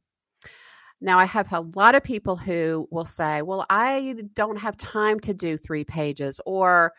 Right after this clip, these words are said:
"Can you do 'em at night?" Um, and I do wanna say, after having tested this myself and with a number of clients,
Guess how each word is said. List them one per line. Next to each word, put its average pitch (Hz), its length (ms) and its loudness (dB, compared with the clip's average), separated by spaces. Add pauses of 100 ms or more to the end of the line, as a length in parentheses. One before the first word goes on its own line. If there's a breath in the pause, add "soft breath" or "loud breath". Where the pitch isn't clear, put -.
(480 soft breath)
"Can 233 160 -4
you 226 100 -4
do 262 160 -6
'em 277 140 0
at - 100 -2
night?" 185 720 4 (120)
Um, 170 320 0
and 185 120 -6
I 190 120 0
do 254 240 -4
wanna 240 340 -2
say, 139 640 -4 (800)
after 202 320 2
having 220 320 0
tested 240 560 -2
this 156 360 -2 (200)
myself 165 800 0
and 185 120 -4
with 165 140 -6
a 151 80 -4
number 190 400 -2
of 190 140 -6
clients, 139 760 -8